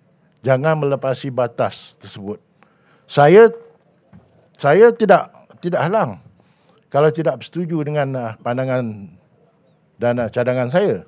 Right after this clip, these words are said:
Ha? Tetapi janganlah menghina dan menghasut masyarakat, ha, dengan cara yang sedemikian. Kerana setiap manusia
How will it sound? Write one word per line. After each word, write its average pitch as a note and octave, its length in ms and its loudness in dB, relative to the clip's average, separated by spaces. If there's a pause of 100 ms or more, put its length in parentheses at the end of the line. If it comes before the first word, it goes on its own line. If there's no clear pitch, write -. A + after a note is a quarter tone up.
(680)
Ha? C#3 120 -14 (480)
Tetapi C#3+ 1040 -2 (1400)
janganlah C#3 760 0
menghina C3 640 -6
dan B2+ 320 -4 (200)
menghasut A#2 560 -6
masyarakat, G#2+ 720 -4 (560)
ha, D#3+ 40 -16 (680)
dengan A2+ 320 -6
cara B2+ 320 -2
yang A2+ 300 -6 (260)
sedemikian. F#2+ 720 -10 (580)
Kerana C3 400 -2
setiap C3+ 380 -4
manusia C#3+ 840 -4